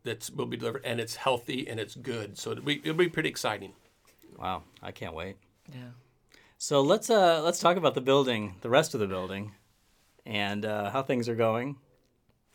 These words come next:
Speaker 2: Just maybe a little progress report.
Speaker 1: Uh, they're, they're going great.
Speaker 2: <laughs>
Speaker 1: Can we leave it there? No. Uh,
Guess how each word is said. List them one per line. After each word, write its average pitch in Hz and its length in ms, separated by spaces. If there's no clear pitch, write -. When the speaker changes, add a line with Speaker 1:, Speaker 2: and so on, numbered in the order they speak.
Speaker 2:
Just 123 160
maybe 139 180
a 135 40
little 120 140
progress 127 480
report. 139 280
Speaker 1:
Uh, - 140
they're, 139 180
they're 143 140
going 143 240
great. 135 340
Speaker 2:
<laughs> - 560
Speaker 1:
Can 190 680
we 160 80
leave 185 180
it 175 100
there? 190 300
No. - 120
Uh, - 200